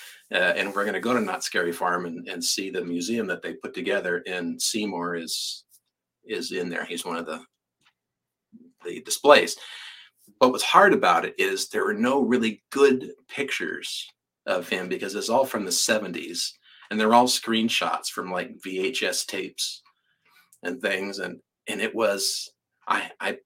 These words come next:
I pulled as many pictures of his face as I could because I needed detail. I, you know, and I got,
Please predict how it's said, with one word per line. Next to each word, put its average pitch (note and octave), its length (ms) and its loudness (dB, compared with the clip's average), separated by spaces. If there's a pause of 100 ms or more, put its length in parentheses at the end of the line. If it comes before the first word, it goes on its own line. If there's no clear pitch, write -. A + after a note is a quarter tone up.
(340)
I A2 100 0
pulled B2+ 340 4
as G2+ 140 0
many B2 240 4
pictures - 440 -4
of - 180 -8
his A2 220 -2
face G#2+ 300 2
as F2+ 120 -6
I F#2 140 -2
could G2 580 -4 (920)
because G#2 200 0
I A#2 100 6
needed G2 360 4 (180)
detail. - 480 0 (720)
I, A2+ 400 -4
you G2+ 160 -6
know, F#2 200 -4 (180)
and F#2+ 120 -4
I G#2 140 0
got, D3+ 360 -2